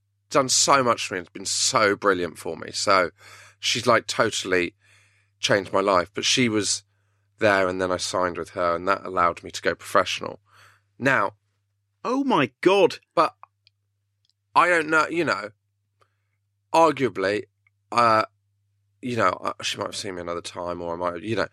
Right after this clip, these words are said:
Speaker 1: So it's not, I don't believe it's like that moment changed my life 'cause I went from nowhere to there,
Speaker 2: It may
Speaker 1: you
Speaker 2: have
Speaker 1: know.
Speaker 2: happened at another gig.
Speaker 1: And I, yeah, and I would have, I was still, I was getting better at that point, and I was still in the final of that thing.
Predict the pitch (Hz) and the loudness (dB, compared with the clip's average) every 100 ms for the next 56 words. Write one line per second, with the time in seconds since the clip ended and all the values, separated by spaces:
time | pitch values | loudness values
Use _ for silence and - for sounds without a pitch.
0 | _ - - 135 175 160 - - - 147 | _ -6 -2 2 2 2 -2 -18 -8 -4
1 | 165 180 135 160 147 160 151 127 - 120 | 0 -2 -2 -4 0 2 2 0 -2 0
2 | 107 - - _ _ _ _ _ _ _ | 0 0 -12 _ _ _ _ _ _ _
3 | - 117 139 - 131 131 123 113 - - | -6 2 2 2 2 4 4 0 -4 0
4 | 147 120 110 107 107 107 101 - 110 104 | 0 0 0 0 2 2 0 0 2 2
5 | 101 110 104 107 104 95 90 98 104 104 | 0 -6 -2 2 4 4 2 -4 -2 0
6 | 78 - _ 135 131 123 110 120 113 104 | -2 -6 _ 0 2 2 2 0 0 0
7 | 104 98 95 85 - _ 156 147 143 165 | 0 0 -2 -4 -14 _ 2 4 4 4
8 | 147 90 - - 135 131 123 123 117 131 | 4 2 -6 -4 0 4 4 2 0 -2
9 | 127 123 - - - 131 - 131 - _ | 0 0 -4 -4 -2 -2 -2 -4 -4 _
10 | _ _ _ _ _ - - 135 123 - | _ _ _ _ _ -20 0 0 2 2
11 | 151 - 127 113 - _ - 135 - 104 | 2 0 -4 -6 -12 _ -2 -2 0 -4
12 | - - - - 98 107 - 110 113 104 | -2 -4 -4 -10 -8 -8 -4 0 0 2
13 | - 127 - 117 104 139 135 120 85 - | 2 2 2 -2 -2 2 4 4 0 -4
14 | 80 - - 85 104 | -6 -6 -10 -10 -10